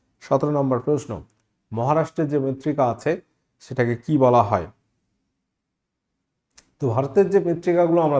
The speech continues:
দেখি, overall ভারতে, আহ, সব থেকে বেশি আছে পলি মৃত্তিকা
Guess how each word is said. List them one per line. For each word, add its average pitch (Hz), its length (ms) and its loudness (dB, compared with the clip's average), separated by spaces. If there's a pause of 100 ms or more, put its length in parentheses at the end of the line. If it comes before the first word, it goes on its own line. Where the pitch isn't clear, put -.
দেখি, 120 220 -6
overall 139 280 2 (100)
ভারতে, 120 300 -2 (920)
আহ, 117 200 -8 (160)
সব 131 160 -2
থেকে 143 220 4
বেশি 131 220 -2
আছে 135 120 -6 (100)
পলি 151 240 4
মৃত্তিকা 113 320 -8